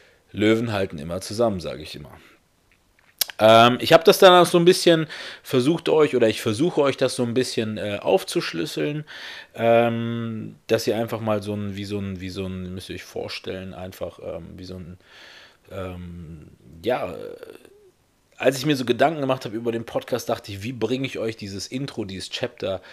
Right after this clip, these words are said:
am nahesten bei? Und dann hab ich da wie so eine Inhaltsangabe oder Inhaltsverzeichnis gebaut. Deswegen, ähm, ich bin ganz normal aufgewachsen, also geboren bin ich in Russland. <laughs> <laughs> Ja,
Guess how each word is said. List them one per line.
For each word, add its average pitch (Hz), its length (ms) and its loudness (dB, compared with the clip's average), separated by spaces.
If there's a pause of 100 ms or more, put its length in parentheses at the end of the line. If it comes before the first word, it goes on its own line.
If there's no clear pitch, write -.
(220)
am 98 160 -8
nahesten 117 540 -2
bei? 117 260 2
Und 110 80 -6
dann 98 140 -8
hab 104 100 -6
ich 98 100 -12
da 82 160 -12
wie 95 80 -12
so 95 100 -10
eine 92 140 -8
Inhaltsangabe 87 760 -10
oder 92 120 -8
Inhaltsverzeichnis 90 880 -10
gebaut. 120 420 4 (360)
Deswegen, 135 540 0
ähm, 127 380 -4 (1040)
ich 123 160 -8
bin 143 140 -4
ganz 156 220 -2
normal 147 260 -2
aufgewachsen, 160 600 2
also 113 160 -2
geboren 131 440 4
bin 143 100 -2
ich 131 160 -8
in 117 140 -6
Russland. 156 680 -6 (280)
<laughs> - 240 -14 (320)
<laughs> 233 520 0
Ja, 120 440 8